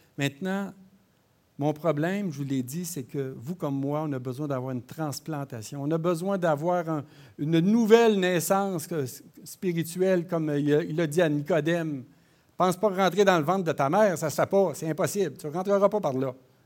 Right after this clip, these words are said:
Ce que je te dis, c'est qu'il faut que tu naisses d'en haut. C'est ce qu'il lui dit. Et pour ça, il lui a montré l'amour que Dieu avait. Donc, il faut accepter vraiment cet amour-là.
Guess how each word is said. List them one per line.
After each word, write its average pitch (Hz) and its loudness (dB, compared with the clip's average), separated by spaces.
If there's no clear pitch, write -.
Ce - -18
que 143 2
je - -10
te 180 0
dis, 151 0
c'est - -4
qu'il 135 0
faut 160 -6
que 143 -6
tu 156 -4
naisses 156 0
d'en 139 0
haut. 156 2
C'est 165 -4
ce - -14
qu'il 185 -2
lui 175 -2
dit. 190 -4
Et 160 6
pour 170 -2
ça, 220 4
il 214 6
lui 180 4
a 180 4
montré 180 0
l'amour 214 6
que 196 0
Dieu 180 2
avait. 170 2
Donc, 220 0
il - -10
faut 285 2
accepter 247 4
vraiment 240 2
cet 214 0
amour-là. 190 4